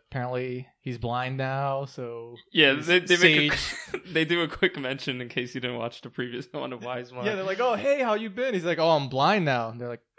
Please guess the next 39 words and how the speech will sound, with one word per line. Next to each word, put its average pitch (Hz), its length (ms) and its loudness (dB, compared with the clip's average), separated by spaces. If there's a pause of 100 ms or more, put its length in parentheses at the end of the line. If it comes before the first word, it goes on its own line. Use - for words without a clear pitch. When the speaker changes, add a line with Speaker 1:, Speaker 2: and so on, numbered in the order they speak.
(140)
Speaker 1:
"Oh, 220 220 0
no." 214 580 4 (500)
And 151 220 -2 (300)
that 147 200 4
was 139 180 0
it. 123 280 -4
Speaker 2:
Yeah, 139 280 4
Speaker 1:
But 381 120 8
<laughs> - 80 6
Speaker 2:
yeah, - 100 10 (300)
yeah. - 40 -8
He 180 140 0
did 175 240 4
a, 139 320 4
he 143 140 -4
did 160 220 -8
say 143 180 -4
a 120 40 -8
good 123 200 -6
line 117 340 -10
in - 60 -20
that, - 240 -16
though. - 220 -14 (340)
But 123 140 -2
it 123 40 0
was 123 120 -6
just, 127 140 -6 (200)
he's 123 120 -14
like, 120 160 -2
"Oh, 160 100 0
it's 127 120 -4
a 123 60 -2
blessing." 143 560 -2 (480)
And 117 100 -8
he's 113 140 -6
like, 110 280 -2
"What?" 117 360 2
Speaker 1:
<laughs> - 40 -20
Speaker 2:
And 160 160 6